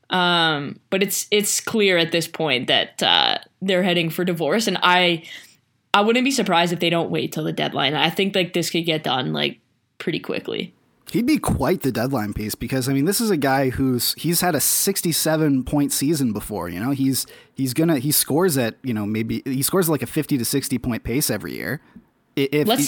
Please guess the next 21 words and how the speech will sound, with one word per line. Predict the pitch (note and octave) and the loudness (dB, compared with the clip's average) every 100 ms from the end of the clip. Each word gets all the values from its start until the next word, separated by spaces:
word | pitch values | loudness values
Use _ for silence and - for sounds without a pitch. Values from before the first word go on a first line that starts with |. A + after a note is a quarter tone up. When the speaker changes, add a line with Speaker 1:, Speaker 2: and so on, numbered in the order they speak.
| G#4+ | 2
Speaker 1:
say | |
you're | B3+ A3+ | 4 2
a | |
contender, | A3+ G#3+ G3+ - E3+ E3 - - | 2 0 0 -2 -2 -2 -6 -6
right? | - D#3 A#3+ - | -2 -2 -2 -8
So | - G3+ | -8 -2
let's | G#3 | 0
say | A3+ | 0
you're, | G3+ | 0
like, | C#3+ F2 | -2 -4
Carolina, | - A#3 A3+ G3+ F#3 F3+ F3 | -2 2 4 4 4 2 0
Colorado, | - F#3+ F3 E3 E3 E3 E3 | 0 0 2 2 2 2 0
Toronto. | E3 - E3+ E3 E3+ E3+ E3+ E3 E3 D#3 | -2 -2 -2 0 2 2 2 2 -2 -2
Speaker 2:
Right | C3+ C#3+ | -2 0
shot | - C3 | 0 0
D, | A2+ | 4
Speaker 1:
Uh, | F3 E3+ E3 C3+ G#2+ | 4 6 4 2 0
Speaker 2:
too. | - - - - - - - - | -6 -18 -18 -18 -18 -20 -20 -14
Speaker 1:
Right? | - E3+ E3+ A3 A3 - - | -4 2 2 2 -2 -18 -4
Let's | G3+ A#3 | -2 0
say, | - F#3+ F#3 - | 2 2 2 -4